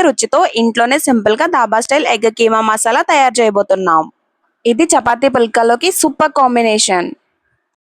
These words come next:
ముందుగా డాబా స్టైల్ ఎగ్ కీమా మసాలా కర్రీ కోసం ఒక బౌల్లో వాటర్ యాడ్ చేసుకుని ఒక ఫోర్ ఎగ్స్ బాయిల్ చేసుకుందాం. ఎగ్స్ బాయిల్ చేసేటప్పుడు వన్ స్పూన్ సాల్ట్, వన్ టేబుల్ స్పూన్ ఆయిల్ యాడ్ చేసుకుంటే ఎగ్స్ బ్రేక్ అవ్వకుండా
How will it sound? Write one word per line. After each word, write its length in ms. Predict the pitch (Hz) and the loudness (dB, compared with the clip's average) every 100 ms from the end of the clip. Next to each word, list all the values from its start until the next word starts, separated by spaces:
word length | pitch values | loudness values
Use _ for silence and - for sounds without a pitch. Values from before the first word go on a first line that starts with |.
| _ _ _ 226 | _ _ _ -2
ముందుగా 340 | 240 247 247 415 330 | 0 2 2 0 2
డాబా 240 | 226 226 247 | 2 2 0
స్టైల్ 200 | 302 349 - | 0 -2 -2
ఎగ్ 140 | 226 254 262 | -2 -2 0
కీమా 200 | 262 254 240 | 0 2 0
మసాలా 340 | 240 240 240 240 | 0 0 0 0
కర్రీ 180 | 233 240 233 | 0 0 0
కోసం 260 | 226 311 415 254 | 0 -2 -2 -2
ఒక 100 | 247 220 | -2 0
బౌల్లో 300 | 214 220 294 277 | 2 2 2 2
వాటర్ 300 | 208 226 - 233 | 2 0 0 -2
యాడ్ 160 | 220 233 | -2 -2
చేసుకుని 340 | 240 - 294 381 | -4 0 0 0
ఒక 160 | 285 277 | 0 -2
ఫోర్ 180 | 254 233 208 | 0 0 0
ఎగ్స్ 200 | 262 349 320 | 0 2 2
బాయిల్ 220 | 262 240 | 2 2
చేసుకుందాం. 480 | 233 - 202 190 170 170 _ _ _ _ _ _ _ - 233 | 0 0 -2 0 -2 -6 _ _ _ _ _ _ _ -4 -2
ఎగ్స్ 180 | 269 311 269 | -2 0 2
బాయిల్ 240 | 240 254 | 2 2
చేసేటప్పుడు 540 | 254 262 240 233 233 302 | 0 0 -2 -2 0 0
వన్ 120 | 320 247 | 0 -2
స్పూన్ 240 | - 233 240 233 | -4 -2 0 2
సాల్ట్, 320 | 208 233 349 539 _ - | 2 2 0 -6 _ -6
వన్ 120 | 247 254 | -4 0
టేబుల్ 260 | 247 226 247 | 0 0 -4
స్పూన్ 220 | - 277 285 220 | -2 -4 0 0
ఆయిల్ 200 | 214 254 247 | 2 2 0
యాడ్ 180 | 233 240 | -2 0
చేసుకుంటే 520 | 240 - 233 233 277 415 - | -2 0 -2 -2 0 0 0
ఎగ్స్ 180 | 226 - 240 | -2 -4 -2
బ్రేక్ 240 | 240 233 233 | 0 0 0
అవ్వకుండా 340 | 233 233 247 | 0 -2 -2